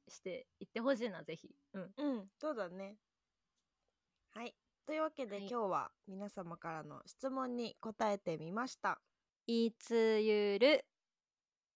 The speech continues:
Speaker 2: こちら、いつゆるラジオでは皆様からの質問を受け付けております。質問等ございましたら、YouTubeでお聞きの方はコメント欄、ポッドキャストでお聞きの方は私たち二人とも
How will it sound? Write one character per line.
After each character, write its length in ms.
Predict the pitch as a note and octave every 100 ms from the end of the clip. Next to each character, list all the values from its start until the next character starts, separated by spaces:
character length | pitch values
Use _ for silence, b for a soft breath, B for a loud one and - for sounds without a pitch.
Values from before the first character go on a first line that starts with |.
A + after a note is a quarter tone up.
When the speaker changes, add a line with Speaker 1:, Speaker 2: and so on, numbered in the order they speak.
| _
Speaker 2:
こ 100 | -
ち 200 | C#4 E4
ら、 180 | E4 D#4+
い 120 | D4+
つ 140 | - D4+
ゆ 100 | D4+
る 140 | D4+
ラ 140 | D4+
ジ 120 | C#4+ C4+
オ 80 |
で 100 | A#3 B3
は 160 | D#4
皆 240 | D4+ B3+ B3
様 280 | A#3 G3+
か 120 | F#3+ F#3+
ら 120 | F3+
の 140 | F3
質 260 | F#3 - D#4+
問 280 | E4+ E4 D#4+
を 20 |
受 180 | D4 C4+
け 60 |
付 220 | - A3
け 40 | G#3
て 80 | E3
お 80 |
り 140 | E3+ E3
ま 220 | F#3+ G#3
す。 140 | G#3 - -
質 200 | - E4
問 180 | F4
等 160 | F4 F4+
ご 100 | G3+
ざ 140 | F#3 F#3+
い 60 |
ま 180 | G3+ G#3+
し 60 | -
た 160 | F#3+
ら、 180 | A3+ A#3+ B B B
YouTube 460 | D4 D4+ G4 E4+ C#4
で 120 | A3
お 60 | G#3+
聞 160 | -
き 120 | -
の 120 | C4 B3+
方 280 | C#4 C#4
は 140 | F#4 G4+
コ 140 | B3+
メ 120 | G3+
ン 60 | F#3+
ト 140 | F#3+
欄、 240 | D#3+ D#3+ B3 _ _ _
ポ 80 | B3+
ッ 40 | -
ド 80 |
キ 120 | C#4+ D4
ャ 60 |
ス 80 | C#4+
ト 60 | B3+
で 80 |
お 60 | A#3+
聞 120 | A3 -
き 100 | B3+
の 120 | B3+
方 280 | C4 B3+ D4
は 220 | F#4+ G#4
私 280 | C#4 - A#3
た 120 | G#3+
ち 120 | -
二 200 | G3 G#3
人 80 | G3
と 140 | G3
も 180 | F3+ F3+